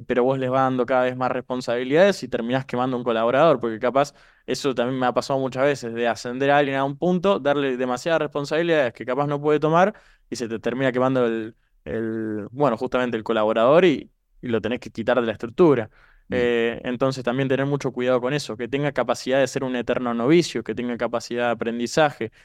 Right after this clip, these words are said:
Speaker 1: que tenga energía también para, eh, seguir creciendo y escalando dentro de la empresa y que comparta la visión y que tenga, bueno, esto también es esencial, de, tanto para el kamikaze como para cualquier, mm, colaborador que tenga los mismos valores que yo.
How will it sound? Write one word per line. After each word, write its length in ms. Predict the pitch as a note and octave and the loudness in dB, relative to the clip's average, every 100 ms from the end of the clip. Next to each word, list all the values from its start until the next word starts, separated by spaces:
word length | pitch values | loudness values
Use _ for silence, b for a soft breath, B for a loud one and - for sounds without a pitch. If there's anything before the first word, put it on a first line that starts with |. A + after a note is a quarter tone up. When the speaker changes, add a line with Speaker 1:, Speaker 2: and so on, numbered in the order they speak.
| b | b
Speaker 1:
que 120 | - A#2 | -8 -2
tenga 200 | C3 B2+ | 0 0
energía 420 | A#2+ A#2+ D3 B2+ | -2 0 2 2
también 280 | A#2+ B2 B2 | 2 -2 0
para, 340 | B2 B2 D3 _ _ _ - | 2 2 0 _ _ _ -10
eh, 240 | A#2+ A#2 - | -4 -4 -6
seguir 320 | - A#2+ B2+ | -4 0 2
creciendo 500 | C3 A#2 C3+ C3 B2+ | 0 -2 -2 0 0
y 60 | A#2 | 0
escalando 400 | - A#2+ C3 A#2+ | 0 -2 0 0
dentro 200 | A#2+ A#2+ | 0 0
de 60 | |
la 60 | B2 | 0
empresa 340 | C3+ D#3+ E3+ | 0 -2 0
y 80 | F3 | -4
que 140 | C3+ A#2 | -6 -6
comparta 400 | A2+ A#2+ B2 A#2+ | -4 -2 -2 0
la 100 | A#2+ | 0
visión 460 | B2 D#3+ G3 C4+ _ _ _ _ _ _ _ | 0 0 0 -2 _ _ _ _ _ _ _
y 100 | C#3+ | -6
que 100 | B2 | -2
tenga, 300 | A2 C3 A#2 - - - | 0 2 2 0 -12 -2
bueno, 220 | A#2 G#2+ | -2 -2
esto 160 | - A2+ | -2 -2
también 260 | A2+ A#2 | 0 0
es 80 | G#2 | -2
esencial, 440 | G2+ A#2 A#2 G2 - | -4 0 0 0 -6
de, 100 | G#2 | -2
tanto 260 | B2+ B2+ | 0 2
para 120 | A#2+ | 2
el 40 | A#2 | 2
kamikaze 500 | A#2 A#2 D3+ - C#3 | 0 4 4 4 0
como 200 | B2+ A2+ | 0 0
para 160 | A2 | -2
cualquier, 420 | G#2+ A2 B2 B2 A2+ | -2 -2 -2 -2 -2
mm, 280 | G#2 - - _ _ | -6 -10 -18 _ _
colaborador 500 | - A#2 A2+ A2+ C#3+ | -2 2 4 4 4
que 100 | C#3 | 2
tenga 240 | B2 C3 A#2+ | -6 -2 -2
los 100 | A#2 | -2
mismos 220 | A#2+ A2 | -2 -2
valores 260 | A2 A2+ G#2+ | 0 -2 -4
que 100 | - | -6
yo. 280 | - B2+ | -4 -4